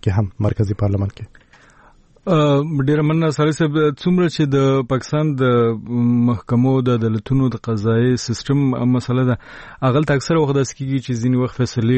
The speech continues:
Speaker 2: وشي خو عملي کېږي نه. او بیا دا خو ډیره یو لویه،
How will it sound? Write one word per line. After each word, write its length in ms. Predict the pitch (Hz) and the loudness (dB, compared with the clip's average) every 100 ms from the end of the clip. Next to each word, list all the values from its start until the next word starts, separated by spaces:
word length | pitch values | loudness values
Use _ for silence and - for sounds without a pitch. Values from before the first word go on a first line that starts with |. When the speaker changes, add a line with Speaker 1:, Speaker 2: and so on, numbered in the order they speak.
| 123 | 2
Speaker 2:
وشي 260 | 139 - 117 | 0 -2 -4
خو 140 | 117 | 0
عملي 220 | 113 107 104 | 0 0 -2
کېږي 200 | 127 117 | -2 0
نه. 60 | 117 | 2
او 80 | 117 | 0
بیا 100 | 120 120 | 0 0
دا 60 | 135 - | 0 0
خو 100 | 127 | 0
ډیره 180 | 135 131 | 2 2
یو 120 | 120 113 | 0 -2
لویه، 460 | 110 123 127 120 | -2 0 2 0